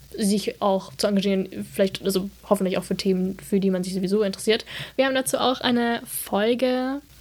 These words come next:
hochgeladen, also hört da auf jeden Fall gerne rein. Da sind nicht alle Hochschulgruppen, aber wenigstens ein paar.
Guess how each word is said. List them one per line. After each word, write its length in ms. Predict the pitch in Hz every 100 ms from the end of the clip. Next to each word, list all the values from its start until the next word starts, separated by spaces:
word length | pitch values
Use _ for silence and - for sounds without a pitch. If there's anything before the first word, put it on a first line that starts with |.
| - -
hochgeladen, 680 | 247 240 233 226 226 240
also 200 | 240 214
hört 200 | 196 208
da 60 | 220
auf 100 | 202
jeden 120 | 214
Fall 80 | 202
gerne 260 | 202 196 196
rein. 140 | 214
Da 80 | 220
sind 100 | 220
nicht 160 | 196
alle 240 | - 277 240
Hochschulgruppen, 760 | 254 - 247 - 247 240 233 - -
aber 220 | 208 196
wenigstens 460 | 196 190 - 180 - - - - 262
ein 80 |
paar. 400 | 254 - 196 196